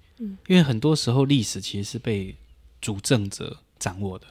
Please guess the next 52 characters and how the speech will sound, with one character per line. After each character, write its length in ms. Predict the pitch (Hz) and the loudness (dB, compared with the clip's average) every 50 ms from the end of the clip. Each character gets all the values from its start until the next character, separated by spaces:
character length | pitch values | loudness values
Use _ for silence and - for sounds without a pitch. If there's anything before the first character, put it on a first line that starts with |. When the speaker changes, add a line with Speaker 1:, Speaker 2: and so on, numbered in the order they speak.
| - | -16
Speaker 1:
嗯。 500 | - 202 208 208 196 196 185 180 175 226 | -10 -8 -6 -6 -6 -6 -8 -10 -12 -10
Speaker 2:
所 140 | 214 - 131 | -4 0 2
以 120 | 120 117 110 | 4 4 4
我 120 | 104 117 | 4 2
想 160 | 120 - 107 | 2 2 0
要 60 | 101 | 0
让 120 | 110 113 110 | 0 0 0
你 120 | 101 95 | -2 -2
知 120 | - - 101 | -4 -4 -2
道 140 | 107 101 | -2 -2
什 140 | 101 - 101 | -2 -4 -6
么 80 | 98 98 | -6 -4
事 180 | - - 147 | -2 0 0
情， 260 | 123 - - 95 98 113 - - _ _ _ - - - _ _ _ _ _ _ | 0 -2 -4 -6 -8 -10 -14 -18 _ _ _ -20 -20 -20 _ _ _ _ _ _
你 100 | - 101 | -8 -2
就 120 | 98 113 | -2 0
知 100 | 110 120 | 0 2
道 120 | 113 107 101 | 0 0 0
什 100 | 104 - | -2 -4
么 60 | 110 | -8
事 120 | - 110 | -8 -8
情。 140 | 107 - - - | -8 -8 -8 -6
Speaker 1:
嗯。 180 | 202 190 185 - - - - - - - - | -6 -8 -8 -10 -16 -20 -20 -20 -20 -10 -6
Speaker 2:
那 180 | - 113 104 98 | -4 -2 -2 -2
我 100 | - 104 | -4 0
不 120 | 110 151 | 2 4
想 140 | 147 - 123 | 4 6 4
要 40 | 107 | 4
让 160 | 120 135 127 | 4 4 4
你 60 | 104 98 | 2 0
知 140 | - - | -2 -2
道 140 | 113 117 107 | -2 -2 -2
什 140 | 101 - 104 | -2 -4 -2
么 80 | 101 110 | -2 -2
样 120 | 110 98 | -2 -2
的 80 | 98 95 | -2 -4
事 160 | - - 104 | -6 -6 -8
情， 280 | - - - 151 131 - - _ _ _ _ - _ _ - | -8 -8 -10 -10 -12 -12 -14 _ _ _ _ -20 _ _ -6
那 100 | 120 104 | -4 -4
我 80 | 98 101 | -4 -2
就 100 | 110 104 | -2 -2
会 80 | 104 | -2
把 120 | - 101 98 | -2 -2 -4
那 100 | 104 107 | -2 -2
个 80 | 101 | -2
事 140 | 98 - 113 | -2 -4 -6
情 140 | 107 - 101 | -6 -8 -8
比 140 | - 101 98 | -10 -10 -8
例 160 | 101 110 101 | -8 -8 -8
变 220 | - - 107 98 98 | -6 -6 -6 -6 -4
小。 220 | - - - - _ | -6 -8 -10 -12 _
Speaker 1:
对。 240 | - 190 - - - | -10 -10 -10 -10 -12